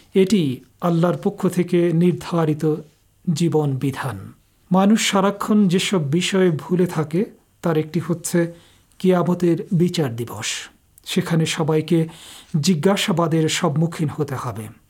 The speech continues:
পবিত্র কোরআনের আদেশ নিষেধ অনুযায়ী মানুষ জীবন পরিচালিত করেছে কিনা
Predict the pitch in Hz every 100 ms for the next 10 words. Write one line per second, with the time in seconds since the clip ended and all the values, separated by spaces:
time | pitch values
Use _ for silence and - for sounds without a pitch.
0 | _ - 196 190 - 226 220 190 190 202
1 | 202 - 175 165 185 185 - 170 175 190
2 | 180 202 185 196 165 135 117 - _ _
3 | - 170 175 175 - - 147 175 175 185
4 | 180 180 165 175 165 160 165 170 165 165
5 | 175 175 147 123